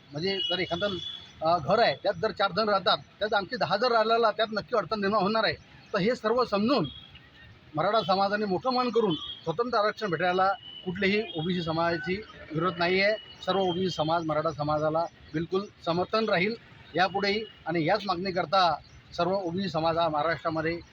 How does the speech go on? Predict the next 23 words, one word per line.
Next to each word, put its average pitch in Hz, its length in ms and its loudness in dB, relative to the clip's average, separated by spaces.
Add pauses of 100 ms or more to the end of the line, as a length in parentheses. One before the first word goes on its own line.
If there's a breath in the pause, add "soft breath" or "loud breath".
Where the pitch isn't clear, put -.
(120)
आंदोलनाच्या 175 480 0
पावित्र्यामध्ये 180 600 0
आहेत 185 260 2 (760)
आणि, 214 320 2 (320)
अ, 147 260 4
तो 185 180 -2
एक 208 140 0
सप्टेंबरला 196 640 2
ओबीसीच्या, 190 1040 2 (320)
अ, 156 140 2 (460)
मध्ये, 190 300 2 (800)
अ, 143 40 -4
तो 165 240 -4
वाटा 180 240 4
हिस्सा 214 220 2
घेत-, 180 140 -2
घेतलेला 202 400 0
आहे, 156 120 2 (340)
त्याच्यामध्ये 214 380 2
वाटेकरी 196 380 0
जास्त 190 240 -2
होऊ 180 220 2
नये, 233 220 2